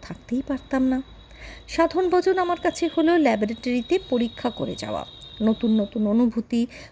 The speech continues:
মনের বিভিন্ন স্তরকে জানা, জগতের গভীরতর সত্তাকে ছোঁয়া, জীবন সত্যের বৈচিত্র্যময় প্রকাশকে উপলব্ধি করা,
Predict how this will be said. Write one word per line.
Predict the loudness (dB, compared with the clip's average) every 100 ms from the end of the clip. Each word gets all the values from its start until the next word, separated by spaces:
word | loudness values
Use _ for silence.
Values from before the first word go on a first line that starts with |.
| 2
মনের | 4 4 2 2
বিভিন্ন | 0 2 2 0
স্তরকে | -2 0 2 0 -2 -2
জানা, | 0 2 2 -2 -6 -18 -20 -20 -20 -20 -20 0
জগতের | 6 6 6 2 2 2
গভীরতর | -2 -6 -4 0 0 0 -4 -4
সত্তাকে | -6 -6 -6 -4 -4 -4 -6 -8
ছোঁয়া, | -6 -2 0 0 -6 -14 -20 -20 -20 -20 -20 -20 -14 -8
জীবন | 0 2 4 4 2
সত্যের | 0 -4 -4 -2 0 0
বৈচিত্র্যময় | 0 -2 0 -2 -4 2 4 6 4 2
প্রকাশকে | -2 -6 -4 -8 -8 -12 -2 -2 -2
উপলব্ধি | -8 -2 -2 -2 -4 -12 -6
করা, | -2 0 -2